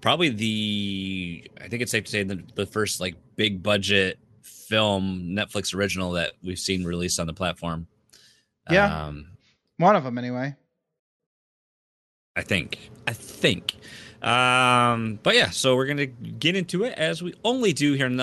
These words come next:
Speaker 1: on Flexibles. It's been a while. We haven't done a Netflixation in a bit, it feels like.
Speaker 2: No, it's been a little over a month, I think.
Speaker 1: So we didn't, uh, we skipped in, uh, in December.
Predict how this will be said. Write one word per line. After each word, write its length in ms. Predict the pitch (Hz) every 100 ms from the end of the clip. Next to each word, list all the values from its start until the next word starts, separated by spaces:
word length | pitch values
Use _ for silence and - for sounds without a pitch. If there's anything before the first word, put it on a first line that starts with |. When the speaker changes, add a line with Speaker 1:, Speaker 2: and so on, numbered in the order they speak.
| 120
Speaker 1:
on 220 | 117 117 113
Flexibles. 460 | 123 - 123 127
It's 100 | 147
been 140 | 196 233
a 40 |
while. 180 | 117 107
We 80 | 117
haven't 200 | 139 127
done 180 | 139 147
a 200 | 135 131
Netflixation 840 | 147 147 131 147 175 143 127 123 - - - - _ _ _ _ _ 131
in 80 |
a 40 | 113
bit, 280 | 123 - -
it 60 | 117
feels 300 | 98 90 80
like. 280 | 80 - - - -
Speaker 2:
No, 280 | 156 165 165
it's 120 | 156
been 140 | - 160
a 80 | 151
little 240 | 165 165
over 200 | 151 135
a 40 | 127
month, 240 | 165 160
I 80 | 120
think. 360 | - 120 117 - _ _ _ _ _ _ _ _ _
Speaker 1:
So 80 | 110
we 60 | 107
didn't, 240 | 113 117
uh, 240 | 110 107 104
we 80 |
skipped 340 | 104 - 117 110
in, 220 | 107 98
uh, 340 | 98 95 92 -
in 100 | 98
December. 480 | 95 120 101 87